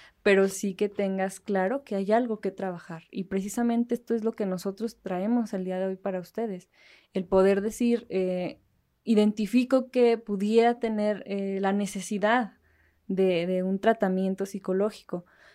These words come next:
Muchas de las veces, pues, nos culpamos tal vez de muchas cosas,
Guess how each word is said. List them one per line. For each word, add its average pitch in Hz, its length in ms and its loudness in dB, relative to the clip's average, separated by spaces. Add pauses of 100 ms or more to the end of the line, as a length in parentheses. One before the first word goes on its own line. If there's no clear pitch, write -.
(240)
Muchas 208 480 2
de 233 80 10
las 196 200 8
veces, 208 400 2 (120)
pues, 185 480 0
nos 190 640 -2
culpamos 208 840 4
tal 196 200 -2
vez 196 160 -2
de 196 100 -4
muchas 185 360 -8
cosas, 202 720 -2